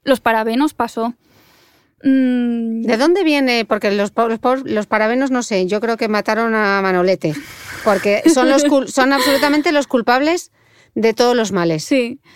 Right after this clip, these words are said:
Speaker 2: Que los parabenos son naturales, que están hasta en las fresas.
Speaker 1: En los arándanos, sí, sí.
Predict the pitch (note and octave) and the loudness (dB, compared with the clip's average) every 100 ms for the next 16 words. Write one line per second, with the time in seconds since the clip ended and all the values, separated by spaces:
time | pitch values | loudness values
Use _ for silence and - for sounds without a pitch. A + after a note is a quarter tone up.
0 | - - G3+ G3 F#3+ F#3+ A#3+ F4 D#4+ C4+ | -6 0 0 2 0 2 0 2 2 2
1 | A3+ C#4 F4+ A3+ G3+ A3+ B3+ B3+ G#3 - | 2 2 0 -2 -2 -2 0 -2 -2 -2
2 | D4+ - C4+ C#4+ B3 A#3+ A#3+ B3 A#3 A#3 | -4 -2 0 0 0 -2 -2 0 -2 -4
3 | C4+ - C#4+ C4 A#3+ | -6 -4 -4 -2 -4